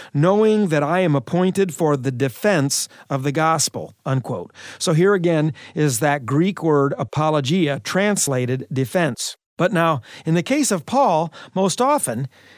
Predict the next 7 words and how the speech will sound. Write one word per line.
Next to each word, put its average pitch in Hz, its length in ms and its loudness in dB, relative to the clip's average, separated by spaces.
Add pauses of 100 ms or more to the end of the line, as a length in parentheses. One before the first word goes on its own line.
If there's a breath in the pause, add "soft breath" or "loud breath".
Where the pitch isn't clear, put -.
he 269 160 0
was 233 220 2
making 160 500 0
logical 185 720 0
explanations 165 800 -2
from 165 300 0
the 151 140 -2